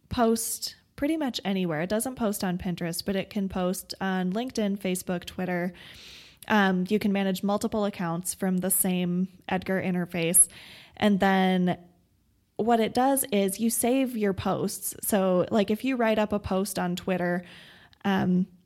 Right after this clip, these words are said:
about a blog post that you wrote, you can save that under a category called My Blog Posts,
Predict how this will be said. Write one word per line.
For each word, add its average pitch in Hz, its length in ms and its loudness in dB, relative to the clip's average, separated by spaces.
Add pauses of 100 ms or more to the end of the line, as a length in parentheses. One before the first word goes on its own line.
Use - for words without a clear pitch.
(240)
about 185 360 4
a 185 40 2
blog 180 280 0
post 180 260 0
that - 160 -2
you 180 140 2
wrote, 175 420 2
you 262 140 2
can 269 180 0
save 220 360 2
that 180 280 2
under 185 260 2
a 190 60 0
category 185 540 0
called 180 260 -2
My 180 140 0
Blog 185 280 0
Posts, 185 400 0